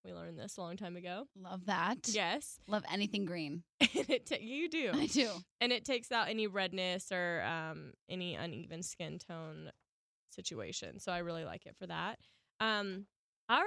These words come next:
Speaker 1: listeners will get their first month for only nine ninety-five plus free shipping.
Speaker 2: Wow.
Speaker 1: Yeah, so twenty dollars savings comes with a hundred percent risk-free money-back guarantee.
Speaker 2: You know, I love a hundred percent money.
Speaker 1: It means they're confident.
Speaker 2: It means they're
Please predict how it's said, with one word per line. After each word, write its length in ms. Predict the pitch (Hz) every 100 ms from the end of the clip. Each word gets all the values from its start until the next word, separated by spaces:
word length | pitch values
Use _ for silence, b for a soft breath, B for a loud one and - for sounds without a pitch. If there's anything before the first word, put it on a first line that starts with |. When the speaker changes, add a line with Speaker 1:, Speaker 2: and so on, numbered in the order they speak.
| 427
Speaker 1:
listeners 540 | 202 - 185 170 226
will 140 | 220 226
get 340 | 214 208 - -
their 140 | 226 240
first 300 | 262 240 -
month 220 | 196 202
for 80 | 208
only 180 | 190 190
nine 240 | 185 185
ninety-five 560 | 202 202 208 185 175 190 _
plus 340 | - 220 226 -
free 160 | 208 196
shipping. 440 | - - - 101 190
Speaker 2:
Wow. 400 | 233 330 170 160 -
Speaker 1:
Yeah, 160 | 208 -
so 180 | - 220
twenty 280 | - 285 285
dollars 260 | 262 262
savings 460 | 240 208 208 208 -
comes 220 | 247 220
with 100 | 226
a 80 | 214
hundred 480 | - 269 302 359 311
percent 400 | 339 - 247 208 175
risk-free 1160 | 196 214 - _ _ _ _ - 202 190 180 -
money-back 500 | 180 175 170 156 156
guarantee. 540 | 156 156 - - 208 -
Speaker 2:
You 120 | 262
know, 100 | 392 - _ _
I 120 | 349 392
love 200 | 247 214
a 40 |
hundred 280 | 202 202 196
percent 280 | 180 185 185
money. 280 | 175 180 175 - -
Speaker 1:
It 120 | 285
means 220 | 311 320
they're 120 | 311
confident. 500 | - 262 226 175 135 -
Speaker 2:
It 100 | -
means 180 | 285 349
they're 180 | 349 330